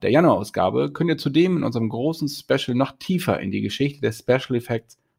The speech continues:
von ihren Anfängen bis heute eintauchen. Und nicht vergessen, wenn ihr die Cinema Shortcuts bei Spotify, iTunes oder in eurer Podcast-App kostenlos abonniert,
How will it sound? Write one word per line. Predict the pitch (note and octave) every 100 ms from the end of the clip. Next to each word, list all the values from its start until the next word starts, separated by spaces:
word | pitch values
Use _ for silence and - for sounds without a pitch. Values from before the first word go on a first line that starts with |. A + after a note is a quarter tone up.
| -
von | G#2
ihren | G#2 G#2
Anfängen | G#2+ C#3+ - C3 B2+
bis | D3 -
heute | F2+ - B2
eintauchen. | - G#2+ G2+ F#2 - - - _ _ - _
Und | G#2+
nicht | B2 C3+
vergessen, | D3 F#2 - - -
wenn | A2+
ihr | B2
die | C3+
Cinema | E3+ F3+ E3
Shortcuts | - F#3 G3 F3+ F#3
bei | A2
Spotify, | - - C#3+ - - C3 C3
iTunes | D2+ A2 B2+ B2 A#2 A#2 _ _ _
oder | D#3+ E3
in | D#3
eurer | C3 B2+ B2+
Podcast-App | - G#3+ - G#2 - - -
kostenlos | - F3 - A#2+ B2
abonniert, | G2 A2+ B2 C3